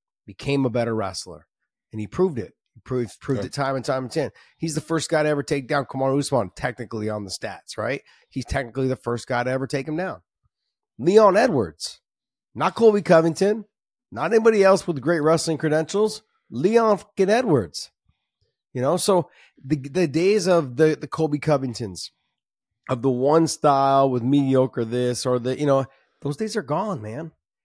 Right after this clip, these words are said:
Speaker 1: You've gotta evolve. You've gotta get better. You've gotta bite down on the bullet and say, "Look, I know I'm not good in this area. I've gotta get better at it. Don't get rid of what I'm doing, but spend a little bit more time. Give me an extra thirty, forty minutes a day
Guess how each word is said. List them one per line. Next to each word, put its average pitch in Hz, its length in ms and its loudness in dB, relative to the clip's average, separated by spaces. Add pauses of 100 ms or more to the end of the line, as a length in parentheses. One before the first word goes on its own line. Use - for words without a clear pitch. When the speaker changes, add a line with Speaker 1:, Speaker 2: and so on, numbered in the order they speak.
(200)
Speaker 1:
You've 110 240 -12
gotta 165 340 -2
evolve. 151 540 -2
You've 117 160 -10
gotta 160 280 -4
get 147 240 -6
better. 151 220 -2
You've 117 260 -8
gotta 156 440 0 (300)
bite 160 200 0
down 160 140 2
on 151 100 2
the 143 80 0
bullet 147 360 2
and 127 100 -4
say, 131 120 -4
"Look, 131 260 -2
I 127 60 -4
know 139 240 2
I'm 156 80 0
not 139 240 -4
good 139 180 0
in 151 80 -2
this 151 180 -6
area. 170 280 -6
I've 110 240 -12
gotta 135 260 -2
get 123 220 -8
better 135 260 -2
at 143 160 -4
it. 156 120 -8 (220)
Don't 156 160 -8
get 208 120 -4
rid 220 140 4
of 214 60 0
what 196 140 4
I'm 170 140 2
doing, 139 340 6 (320)
but 139 140 -4
spend 151 260 0
a 135 60 0
little 185 340 2
bit 170 160 0
more 160 240 0
time. 101 460 -8
Give 175 100 -4
me 214 100 0
an 220 80 -4
extra 175 280 -6
thirty, 156 340 -2
forty 143 300 -2
minutes 127 320 -4
a - 20 -14
day 107 400 -8